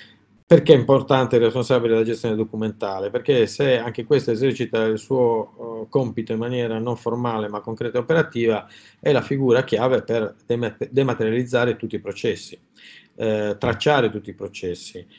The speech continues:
eh, avere strumenti, eh, coi quali organizzare, classificare e ricercare,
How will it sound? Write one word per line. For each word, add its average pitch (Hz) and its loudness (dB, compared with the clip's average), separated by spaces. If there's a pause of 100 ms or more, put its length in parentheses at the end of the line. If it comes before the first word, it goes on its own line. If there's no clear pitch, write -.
(140)
eh, 110 -4
avere 107 0
strumenti, 123 -2
eh, 107 -6
coi 113 -6
quali 139 0
organizzare, 117 -2
classificare 104 -6
e 104 -8
ricercare, 98 -10